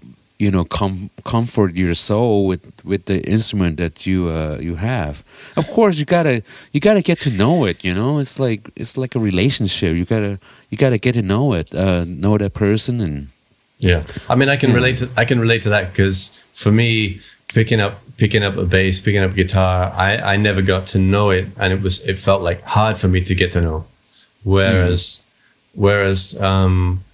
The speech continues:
Speaker 2: the blowing instruments, like, even I, I quite enjoyed, like, picking up trumpet, uh, saxophone. Obviously, like, that became my, like,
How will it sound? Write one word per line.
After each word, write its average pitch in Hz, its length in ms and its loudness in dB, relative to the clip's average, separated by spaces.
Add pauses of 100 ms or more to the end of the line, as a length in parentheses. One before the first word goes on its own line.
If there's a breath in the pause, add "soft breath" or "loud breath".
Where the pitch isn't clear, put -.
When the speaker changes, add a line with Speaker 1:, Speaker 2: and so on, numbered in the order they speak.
(100)
Speaker 2:
the 98 100 2
blowing 104 420 2
instruments, 95 520 -2
like, 110 220 -2
even 139 240 2
I, 110 220 0
I 110 40 0
quite 120 240 0
enjoyed, 110 400 2
like, 95 160 0
picking 104 220 2
up 92 120 -2
trumpet, 123 440 0 (800 soft breath)
uh, 95 480 2
saxophone. 98 720 2
Obviously, 95 400 2
like, 90 180 2
that 92 140 -2
became 92 560 2
my, 92 240 0
like, 90 220 -2